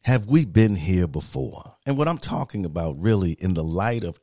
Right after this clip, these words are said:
everything that has transpired over the last four years and what culminated into this insurrection at the U S state capitol. My question is, have we been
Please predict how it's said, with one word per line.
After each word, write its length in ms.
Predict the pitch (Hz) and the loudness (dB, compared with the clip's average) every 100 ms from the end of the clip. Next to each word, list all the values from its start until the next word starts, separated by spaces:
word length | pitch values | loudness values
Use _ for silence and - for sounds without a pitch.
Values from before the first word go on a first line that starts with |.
| - | -4
everything 680 | 113 120 110 - 92 90 80 | -2 -2 -6 -4 -4 -2 -4
that 120 | 73 | -6
has 220 | 78 73 | -8 -10
transpired 840 | - 90 73 - - 101 98 92 - | -6 -6 -4 -6 -4 -2 -2 -2 -2
over 240 | 87 76 | -4 -4
the 100 | 71 | -6
last 560 | 76 95 104 95 - - | -4 -2 -2 -4 -8 -6
four 240 | 87 85 | -2 -2
years 840 | 85 80 95 87 131 - - - - - - - | -2 -2 -2 -2 -6 -12 -8 -8 -10 -20 -20 -8
and 220 | 92 82 | -4 -2
what 260 | 92 92 - | 0 -2 -4
culminated 840 | - 160 160 110 87 80 76 78 - | -6 -4 -2 -2 -2 -2 -4 -8 -6
into 640 | 92 95 92 - 95 90 76 | 0 0 0 -4 -2 -2 -2
this 420 | 76 78 - - _ - - | -4 -4 -6 -10 _ -20 -6
insurrection 1120 | 123 120 110 104 85 87 92 - - 67 58 _ _ _ _ _ _ - | -2 0 0 -2 0 0 0 -4 -6 -8 -14 _ _ _ _ _ _ -6
at 220 | 85 - | -4 0
the 80 | 76 | 0
U 380 | 73 87 98 82 | 4 6 6 6
S 140 | 76 | 0
state 440 | - - 76 71 | -4 -2 -2 -2
capitol. 600 | - 76 - - - - - - _ _ _ _ | -2 -2 -2 -12 -16 -18 -20 -20 _ _ _ _
My 160 | 98 98 | -2 -2
question 840 | - - 190 - - 98 92 87 - _ _ _ - | -4 -2 0 0 -2 -2 -2 -4 -14 _ _ _ -6
is, 220 | 95 92 | -2 -2
have 260 | - 113 95 | 2 2 2
we 220 | 98 107 | 4 4
been 560 | 80 67 90 85 82 | 2 2 2 4 0